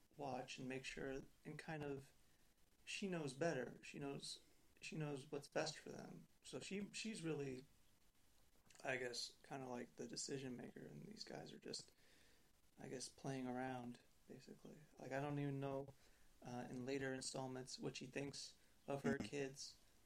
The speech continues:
Speaker 1: um, um, but, you know, she probably thinks that they're, you know, all they do is, which is a bunch of nonsense, and she's the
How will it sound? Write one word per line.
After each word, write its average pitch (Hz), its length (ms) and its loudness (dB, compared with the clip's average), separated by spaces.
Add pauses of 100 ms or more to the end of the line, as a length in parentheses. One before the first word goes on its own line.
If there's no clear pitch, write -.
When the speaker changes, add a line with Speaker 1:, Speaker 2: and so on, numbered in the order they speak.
(140)
Speaker 1:
um, 117 300 -8 (760)
um, 131 400 -8
but, - 260 -2
you 151 60 -4
know, 120 160 -4 (680)
she - 140 -10
probably 143 260 2
thinks 139 260 -6
that 143 220 -6
they're, 139 240 -2 (1120)
you 143 80 -8
know, 135 240 -6 (340)
all 139 220 2
they 147 140 2
do 135 200 0
is, 123 160 -4
which 143 140 -2
is - 100 -2
a 151 40 -10 (100)
bunch 139 180 2
of 131 80 0
nonsense, 135 520 2
and - 80 -4
she's 139 260 -2
the 143 100 -6